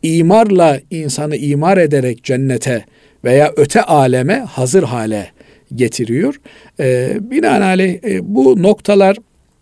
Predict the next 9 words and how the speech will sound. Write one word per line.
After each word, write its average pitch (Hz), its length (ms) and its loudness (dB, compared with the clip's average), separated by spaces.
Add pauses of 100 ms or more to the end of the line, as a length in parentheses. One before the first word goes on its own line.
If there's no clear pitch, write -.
(240)
böyle 180 420 2 (400)
çok - 440 0 (160)
açık 160 320 0
olan, 151 340 4 (200)
bizler 151 280 -2
için 151 280 -4
şeyler 165 340 0
olmadığı 175 400 0
için 127 420 -4